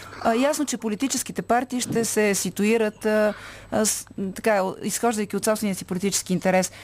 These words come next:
Но нали все пак тези формации се, а, се превръщат в парламентарно представени през избори? Аз затова ви попитах за по-скоро об-, общественото отношение към този проект.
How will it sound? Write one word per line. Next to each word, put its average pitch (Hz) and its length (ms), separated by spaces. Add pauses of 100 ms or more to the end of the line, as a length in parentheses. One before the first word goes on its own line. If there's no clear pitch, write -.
(120)
Но 214 120
нали 214 220
все 277 180
пак 262 300
тези 247 340
формации 220 600
се, 202 640 (360)
а, 202 180
се - 140
превръщат 208 460
в 196 100
парламентарно 196 680
представени 208 600
през 214 280
избори? 180 520
Аз 196 140
затова 185 360
ви 180 120
попитах 185 440
за 170 280 (280)
по-скоро 233 440
об-, 185 400
общественото 190 760
отношение 160 480
към 156 200
този 151 260
проект. - 480